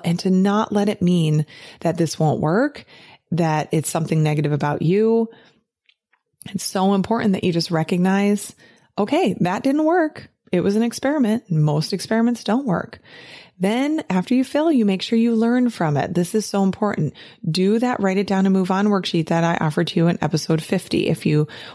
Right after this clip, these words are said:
want that, it, you can, can go to katrina ubell M D dot com forward slash fifty download, all kind of smushed together, and you can download that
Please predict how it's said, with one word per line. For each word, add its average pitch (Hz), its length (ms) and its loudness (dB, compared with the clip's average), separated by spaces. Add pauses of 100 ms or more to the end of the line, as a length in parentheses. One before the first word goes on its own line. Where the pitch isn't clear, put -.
want 170 340 2
that, 180 560 -2
it, 165 260 -2
you 165 160 2
can, 165 280 0 (100)
can 160 180 0
go 160 160 2
to 156 340 0
katrina 170 360 0
ubell 160 380 2
M 175 120 4
D 180 140 2
dot - 240 -2
com 160 360 0
forward 160 280 -2
slash 156 480 -2 (260)
fifty 180 400 -2
download, 170 680 2 (360)
all 160 160 -2
kind 170 180 -2
of 165 80 0
smushed - 240 -2
together, 170 380 0
and 170 140 2
you 160 80 0
can 156 160 0
download 156 400 2
that 156 340 -2